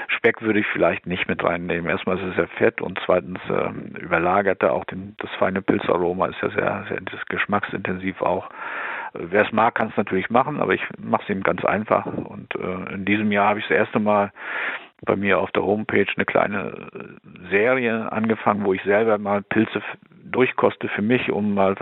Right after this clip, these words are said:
äh, mitreden zu können, weil ich wirklich nicht der Pilzesser bin. <laughs> Also ich habe mir so einzelne Arten mal durchgekostet und, äh, ein bisschen bewertet für mich. Äh, also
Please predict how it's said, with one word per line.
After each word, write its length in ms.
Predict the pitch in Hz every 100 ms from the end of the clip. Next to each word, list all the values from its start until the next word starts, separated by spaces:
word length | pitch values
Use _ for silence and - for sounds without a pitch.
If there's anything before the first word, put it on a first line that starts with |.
| -
äh, 100 | 90
mitreden 640 | 92 - - - 98 92
zu 120 | 101 101
können, 280 | - 104
weil 160 | 101 92
ich 80 | 95 -
wirklich 340 | - - 104 -
nicht 280 | - 117 120
der 60 | 123
Pilzesser 500 | - 135 92 87 87
bin. 340 | 113 73 73
<laughs> 100 | - - - - - - - - -
Also 120 | -
ich 40 | -
habe 260 | - 120
mir 120 | 101 -
so 80 |
einzelne 360 | 120 120 120 104
Arten 260 | 101 107 98
mal 340 | 98 87 - - - -
durchgekostet 680 | 117 117 - - 110 - 98
und, 260 | 95 101 113
äh, 240 | - -
ein 200 | 67 87
bisschen 260 | 104 95 90
bewertet 480 | 85 95 101 90
für 120 | - 82
mich. 200 | 87 - - - - - - - -
Äh, 80 | -
also 600 | 85 82 - 95 98